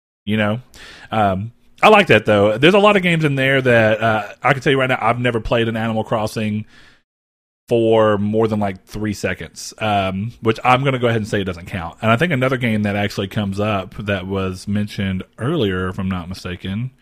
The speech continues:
um, do, do, do, do. No, it wasn't. I was thinking about it,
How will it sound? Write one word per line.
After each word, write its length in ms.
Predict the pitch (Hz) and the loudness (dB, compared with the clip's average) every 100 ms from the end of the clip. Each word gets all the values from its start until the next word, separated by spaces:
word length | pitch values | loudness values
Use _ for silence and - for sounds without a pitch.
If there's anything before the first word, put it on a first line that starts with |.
| _ _ _ _ - | _ _ _ _ -6
um, 560 | 95 95 92 92 101 113 _ _ _ _ _ _ _ _ _ _ _ _ | -4 -2 -2 -2 -4 -8 _ _ _ _ _ _ _ _ _ _ _ _
do, 100 | 110 | -6
do, 140 | 135 | -4
do, 260 | 139 - 131 - | -6 -6 -8 -6
do. 880 | 113 117 113 113 117 117 117 117 113 117 _ - | -6 -4 -2 -2 -2 -2 -2 -2 -4 -8 _ -6
No, 160 | 143 | -4
it 60 | 170 | 0
wasn't. 280 | 185 113 92 _ - - - _ _ - | 0 -2 -6 _ -20 -20 -20 _ _ 0
I 140 | 117 | 2
was 180 | 120 - | 2 0
thinking 280 | 175 170 101 | -2 0 0
about 280 | 92 95 | 0 0
it, 120 | 127 | -2